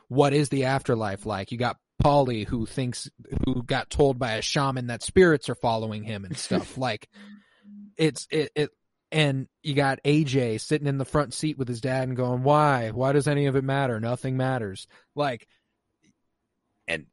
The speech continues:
Speaker 1: and there's no character that makes you think about this, this sort of shit more than Tony Soprano.
Speaker 2: Yeah, he,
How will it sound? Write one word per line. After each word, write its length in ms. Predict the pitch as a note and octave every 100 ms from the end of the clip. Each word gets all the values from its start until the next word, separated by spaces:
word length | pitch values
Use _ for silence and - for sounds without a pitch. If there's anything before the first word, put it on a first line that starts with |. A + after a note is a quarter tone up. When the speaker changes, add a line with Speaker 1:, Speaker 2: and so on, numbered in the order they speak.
| - - -
Speaker 1:
and 140 | D#3+
there's 160 | C3+ C3+
no 140 | E3+
character 500 | C#3 E3+ F#3+ E3 C3+
that 160 | A#2+ A2+
makes 260 | C#3 C3+ C#3+
you 60 |
think 260 | - F3 F3
about 280 | B2+ A#2 A#2+
this, 260 | - - D3+
this 180 | C3+ -
sort 200 | C3+ B2+
of 80 | A#2+
shit 180 | C3+
more 200 | A#2+ D3+
than 140 | C#3 A2+
Tony 280 | - B2+ A#2+
Soprano. 420 | B2 - A3+ F#3
Speaker 2:
Yeah, 140 | D3+
he, 260 | B2+ D3+